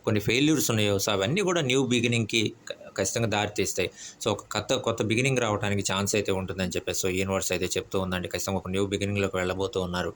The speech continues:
So, జరిగినటువంటి ప్రాబ్లమ్స్‌ని, so, తలుచుకుంటూ ఉన్నారు. అలాంటి ప్రాబ్లమ్స్ మళ్ళీ ఫ్యూచర్‌లో రాకుండా ఉంటే బాగుండు అని చెప్పేసి, so, ఫీల్ అవుతూ ఉన్నారండి. So, అవి వాటిని ఎలా ఓవర్‌కమ్ చేయాలి, ఎలా ఓవర్‌కమ్ చేసి ముందుకెళ్ళాలి అని చెప్పేసి వాటికి సంబంధించి కూడా, so, ప్రాబ్లం,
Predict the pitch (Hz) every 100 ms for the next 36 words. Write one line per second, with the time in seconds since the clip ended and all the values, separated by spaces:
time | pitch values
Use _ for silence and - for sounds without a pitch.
0 | - - - - 110 107 104 120 117 117
1 | 104 101 101 107 117 110 113 104 - -
2 | - - 104 98 104 - 117 113 107 104
3 | 104 98 101 101 98 95 104 107 - 101
4 | 98 104 110 104 98 95 98 101 101 98
5 | 98 95 92 92 95 95 92 - 98 -
6 | - - - - - - 104 104 101 101
7 | 95 95 95 127 139 - 127 123 120 113
8 | 110 123 123 117 127 - 104 98 92 90
9 | 90 98 98 101 107 107 104 104 95 95
10 | 95 98 95 95 92 92 90 95 92 90
11 | 87 - 92 92 90 92 95 95 - -
12 | - - - 101 101 98 110